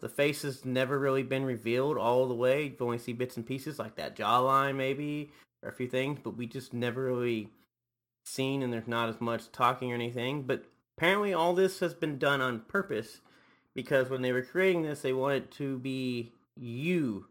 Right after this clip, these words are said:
as the Slayer. Essentially, they wanted the immersion effect. <laughs> Essentially, you are the character, and essentially outside of the green armor, you can be whatever you'd wanna be. <laughs>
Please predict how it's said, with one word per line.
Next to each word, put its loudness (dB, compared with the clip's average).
as -4
the -10
Slayer. -6
Essentially, -4
they 0
wanted -2
the -2
immersion -4
effect. -12
<laughs> -4
Essentially, -6
you -4
are 2
the -4
character, -8
and -10
essentially -2
outside 0
of 0
the -4
green -4
armor, -2
you -6
can -4
be -2
whatever 0
you'd -4
wanna -2
be. -14
<laughs> -8